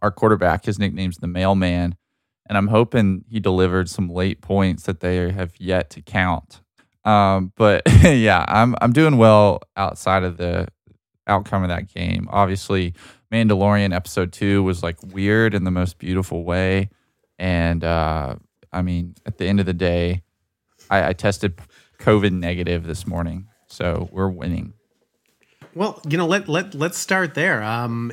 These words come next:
Speaker 2: it is one of those m-, magical parts of fandom where when your teams are struggling, and, uh, I think we're both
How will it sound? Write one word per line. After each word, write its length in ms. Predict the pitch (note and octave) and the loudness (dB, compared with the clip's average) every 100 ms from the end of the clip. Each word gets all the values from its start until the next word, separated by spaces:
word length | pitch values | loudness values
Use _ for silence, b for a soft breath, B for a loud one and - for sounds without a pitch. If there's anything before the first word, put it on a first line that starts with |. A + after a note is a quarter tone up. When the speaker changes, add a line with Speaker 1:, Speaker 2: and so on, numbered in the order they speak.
| - | -4
Speaker 2:
it 160 | C#3+ | -2
is 320 | D3 D3+ C#3 B2 | 2 2 0 -4
one 160 | C#3 | -4
of 60 | D3 | 0
those 340 | D3 C#3 B2+ | 0 0 -2
m-, 220 | B2 A#2+ - | -6 -8 -8
magical 500 | B2+ B2+ C#3 C#3 C3+ | -4 -2 -2 -4 -4
parts 340 | C3+ C3+ C3 | -2 -2 -2
of 120 | B2 - | -8 -4
fandom 540 | C3 C#3 C#3+ C#3 C3 | -2 0 0 -2 -2
where 480 | A#2+ B2 B2 B2 b b b b b b _ | -2 0 0 -2 b b b b b b _
when 220 | A#2 B2+ | -4 0
your 160 | C3 C3 | 2 0
teams 580 | - D3 D3+ D3+ C#3+ C#3 | -2 -2 0 0 0 0
are 260 | C3 C3 | 0 -2
struggling, 680 | C3 - - D#3 C#3 B2+ A#2+ | -4 -6 -2 -2 0 -4 -2
and, 140 | A#2 | -2
uh, 260 | A#2 A#2 A#2 | -2 -2 -4
I 60 | C3+ | -4
think 100 | D3 | -2
we're 80 | C3 | -2
both 300 | B2 B2 | -2 -4